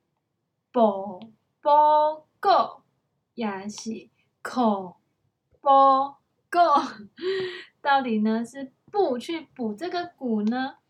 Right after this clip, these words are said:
还是裤子去补这个鼓呢？我这样讲对吗？他说：“我听一下哦，一个小孩子他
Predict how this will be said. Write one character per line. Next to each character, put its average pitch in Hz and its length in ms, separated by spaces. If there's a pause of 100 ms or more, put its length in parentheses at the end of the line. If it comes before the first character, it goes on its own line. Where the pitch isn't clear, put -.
(340)
还 220 280
是 262 240
裤 311 320
子 247 200
去 262 220
补 220 360
这 233 120
个 226 180
鼓 202 560
呢？ 226 320 (180)
我 226 120
这 214 140
样 247 180
讲 214 180
对 214 220
吗？ 196 280 (760)
他 247 140
说： 262 540
“我 226 120
听 240 280
一 226 40
下 220 220
哦， 226 160
一 240 120
个 285 120
小 277 200
孩 220 180
子 226 200
他 240 320